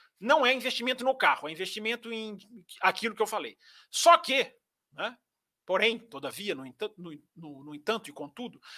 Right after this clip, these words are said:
se você, vamos supor que o lado de cá, então, é o limite de orçamento. Se você espreme a caneta pra dentro, a tampa pra dentro, sobra menos espaço pra caneta, pro corpo da caneta. O que que eu tô querendo dizer? Se você coloca dentro da medida o que ela fala que estourou, vai sobrar menos dinheiro pro carro.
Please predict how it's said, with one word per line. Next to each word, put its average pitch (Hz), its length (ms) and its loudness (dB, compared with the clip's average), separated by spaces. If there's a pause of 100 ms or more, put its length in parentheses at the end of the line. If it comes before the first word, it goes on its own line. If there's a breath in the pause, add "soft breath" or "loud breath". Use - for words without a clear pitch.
(140 soft breath)
se - 220 4
você, 277 600 10
vamos 214 160 -2
supor 240 220 2
que 247 100 -4
o 233 40 4
lado 208 200 10
de 202 100 -6
cá, 196 180 10
então, 208 340 4
é 202 140 8
o 226 60 6
limite 214 240 -4
de 220 80 4
orçamento. 180 320 -2
Se 320 120 2
você 330 280 8
espreme 226 540 12
a 190 80 8
caneta 175 360 4
pra 147 160 2
dentro, 170 400 -2
a 165 60 0
tampa 208 320 4
pra 190 160 -2
dentro, 226 440 -4
sobra 262 460 8
menos 240 340 4
espaço 214 420 6
pra 214 120 2
caneta, 175 380 -2
pro - 160 -12
corpo 180 360 -2
da 180 100 -4
caneta. 170 320 -8
O - 20 -20
que 233 100 -4
que 226 60 -4
eu 226 60 -4
tô 214 80 -8
querendo 175 240 -4
dizer? 131 220 -10 (300 loud breath)
Se - 140 0
você 254 240 6
coloca 208 420 12
dentro 190 540 6 (220)
da 247 120 4
medida 175 440 -4
o 220 100 -6
que - 100 6
ela 226 120 12
fala 269 300 10
que - 120 -4
estourou, 180 420 4
vai 190 260 8
sobrar 208 520 4
menos 233 360 -4
dinheiro 208 440 -4
pro - 120 -16
carro. - 280 -10